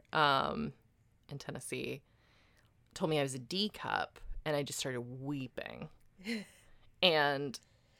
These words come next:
Speaker 1: she got, like, really freaked out with me and was like, like, "I don't understand what the problem is." And I heard her,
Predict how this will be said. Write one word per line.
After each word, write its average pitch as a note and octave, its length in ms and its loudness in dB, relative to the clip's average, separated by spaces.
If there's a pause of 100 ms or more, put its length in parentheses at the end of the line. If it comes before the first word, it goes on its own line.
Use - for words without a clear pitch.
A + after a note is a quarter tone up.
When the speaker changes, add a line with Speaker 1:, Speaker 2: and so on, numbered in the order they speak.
(120)
Speaker 1:
she - 540 2
got, D#3 220 6
like, C3 300 -2
really - 200 -6
freaked - 360 -6
out F#3+ 200 6
with F#3 220 -2
me E3 440 2
and A#2 280 -2
was - 240 -12
like, A#2+ 200 -10 (600)
like, C#3+ 240 -4
"I D3 60 0
don't C#3 100 0
understand A#2+ 320 -2
what - 80 -10
the - 60 -10
problem D#3 400 4
is." C#3+ 200 2
And C3 80 0
I C3 60 4
heard D3+ 240 2
her, D#3 160 2